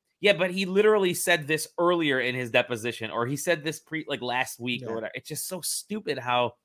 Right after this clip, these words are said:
Speaker 1: what, what this guy's doing. Anyways, um, yeah, corporations, baby. But it's been, uh, this ca-, this one was really funny. The Call of Duty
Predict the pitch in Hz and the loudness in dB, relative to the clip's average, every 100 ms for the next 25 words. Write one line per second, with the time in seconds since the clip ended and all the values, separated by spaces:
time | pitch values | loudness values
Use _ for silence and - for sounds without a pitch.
0 | _ _ _ _ _ _ _ _ _ _ | _ _ _ _ _ _ _ _ _ _
1 | 120 139 - 139 135 123 110 110 95 - | -4 -4 -2 -2 -2 -4 -2 -2 -2 -2
2 | 160 127 117 131 120 110 107 _ _ _ | 2 2 2 4 4 4 -10 _ _ _
3 | 139 107 139 - 101 - 92 87 90 _ | 2 4 0 2 -2 -4 -8 -8 -10 _
4 | _ 131 147 - 285 165 - _ _ _ | _ 6 6 6 -2 -2 -10 _ _ _
5 | _ 135 131 - 131 185 185 - - 143 | _ 6 8 6 2 2 2 -2 -4 0
6 | 170 - 170 170 151 120 135 127 123 110 | -2 0 -2 0 0 2 0 0 -2 -4
7 | 104 117 120 110 110 107 107 | 0 2 2 0 -2 -4 -8